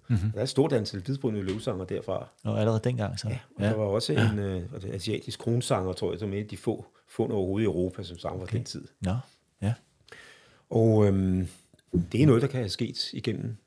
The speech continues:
Speaker 2: mange
Speaker 1: Mm.
Speaker 2: tid,
Speaker 1: Mm.
Speaker 2: eller lang, lang tid. Oprindeligt i slutningen af tresserne, der kædede man lidt af de her sjældne fugles optræden sammen med, at det var tale om, at de fløj simpelthen den forkerte vej.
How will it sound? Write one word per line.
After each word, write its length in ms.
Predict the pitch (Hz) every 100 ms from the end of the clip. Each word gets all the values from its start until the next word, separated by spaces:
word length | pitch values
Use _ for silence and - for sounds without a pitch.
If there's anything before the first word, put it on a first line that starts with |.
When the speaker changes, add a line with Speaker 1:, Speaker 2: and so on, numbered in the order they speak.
| -
Speaker 2:
mange 200 | 101 95
Speaker 1:
Mm. 60 | 117
Speaker 2:
tid, 180 | 117 - -
Speaker 1:
Mm. 160 | 113 101 101
Speaker 2:
eller 180 | 104 101
lang, 180 | 107 123
lang 180 | 123 120
tid. 180 | 127 - _ _ _ _ - _ _ _
Oprindeligt 880 | - 110 117 143 180 180 - - - -
i 120 | 127
slutningen 440 | - 156 151 120
af 80 | 113
tresserne, 480 | - 101 101 135 110
der 60 | 123
kædede 400 | - 123 117 113
man 300 | 107 98 101 127
lidt 180 | 139 -
af 100 | -
de 120 | 131
her 160 | 120
sjældne 360 | 117 - 101 123
fugles 380 | - 107 113 -
optræden 540 | - 107 - 117 101
sammen 420 | 101 - 110 127
med, 200 | 113 107
at 120 | - -
det 100 | 101
var 60 |
tale 320 | 101 107 117 120
om, 140 | 98
at 140 | 107
de 60 | 113
fløj 240 | - 104
simpelthen 320 | 95 - 110 107
den 100 | 107
forkerte 540 | 95 - 127 117 101
vej. 140 | 104